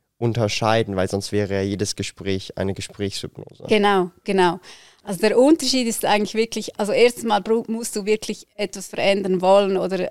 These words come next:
Speaker 2: so einen gewissen Painpoint haben
Speaker 1: Mhm.
Speaker 2: oder also du musst wirklich ein Problem haben, das du angehen möchtest oder etwas, das du verändern möchtest.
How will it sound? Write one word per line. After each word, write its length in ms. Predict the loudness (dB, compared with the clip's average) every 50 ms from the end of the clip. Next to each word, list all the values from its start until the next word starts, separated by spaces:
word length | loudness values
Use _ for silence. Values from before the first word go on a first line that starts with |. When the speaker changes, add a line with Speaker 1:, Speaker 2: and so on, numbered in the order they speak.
| -4 -8 -2
Speaker 2:
so 120 | 2 4
einen 260 | 4 6 4 4 2
gewissen 360 | 0 -6 -6 -4 -2 -4 -4
Painpoint 640 | 0 0 2 2 2 -2 0 0 2 2 2 -2 0 0
haben 380 | 2 2 2 2 0 -2 -8 -8
Speaker 1:
Mhm. 80 | -10
Speaker 2:
oder 300 | -10 -8 -4 -2 -2 0
also 160 | 0 -2 -4
du 80 | -6 -6
musst 240 | -6 -6 -6 -6 -8
wirklich 280 | -10 -10 -10 -12 -10
ein 100 | -12 -12
Problem 440 | -8 -8 -8 -2 0 0 2 2 2
haben, 460 | 2 0 0 0 0 -2 -4 -6 -8
das 160 | -8 -10 -8 -8
du 100 | -6 -2
angehen 440 | 0 0 0 0 0 -2 -2 -2
möchtest 420 | -2 -2 -2 -4 -4 -8 -10 -10 -10
oder 240 | -12 -12 -8 -4 -4
etwas, 300 | -4 -4 -6 -10 -12 -12
das 160 | -14 -16 -18
du 80 | -20
verändern 440 | -20 _ -12 -8 -6 -6 -6 -6 -6
möchtest. 460 | -8 -8 -10 -14 -16 -18 -20 -20 _